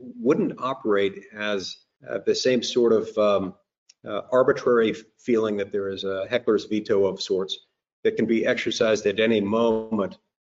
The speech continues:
by forty-one senators. If instead what you required is for people to actually speak as long as they wanted to speak, there are other Senate rules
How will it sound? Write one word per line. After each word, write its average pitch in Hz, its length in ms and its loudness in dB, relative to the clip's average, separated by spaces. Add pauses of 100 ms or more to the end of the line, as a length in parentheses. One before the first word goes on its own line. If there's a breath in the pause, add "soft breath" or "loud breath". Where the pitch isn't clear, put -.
(120)
by 107 240 2
forty-one 104 520 2
senators. - 560 -4 (580)
If 131 120 0
instead 131 380 2
what 131 240 0 (200)
you 117 460 0
required 113 500 2
is 98 100 0
for - 120 -2
people 113 280 0
to 113 160 -4
actually 101 300 -4
speak 117 520 -2 (400)
as 110 160 0
long 120 180 4
as 107 100 2
they 110 100 4
wanted 104 260 2
to 101 80 -2
speak, - 460 -2 (260)
there 151 100 6
are 151 80 4
other 170 160 4
Senate 139 360 0
rules 139 420 2